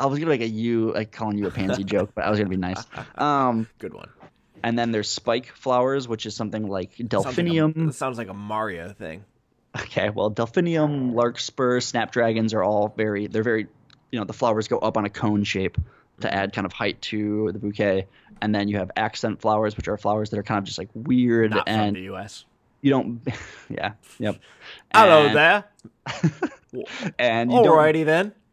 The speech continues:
Speaker 1: obviously you don't, you don't, so you don't build the bouquet around having a bunch of
Speaker 2: Governor.
Speaker 1: these flowers.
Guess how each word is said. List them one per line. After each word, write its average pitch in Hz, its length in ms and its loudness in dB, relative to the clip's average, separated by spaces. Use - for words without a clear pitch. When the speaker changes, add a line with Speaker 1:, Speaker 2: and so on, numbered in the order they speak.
Speaker 1:
obviously 147 380 -2
you 135 60 -2
don't, 120 220 -4
you 123 80 -6
don't, 113 240 -8
so - 140 -12
you 123 60 -2
don't 117 160 -4
build 120 320 0
the 113 60 -2
bouquet 110 340 -2
around 101 320 0
having 104 220 -2
a - 20 -4
bunch 104 180 0
of 302 160 8
Speaker 2:
Governor. 160 120 2
Speaker 1:
these 202 180 0
flowers. 101 420 -4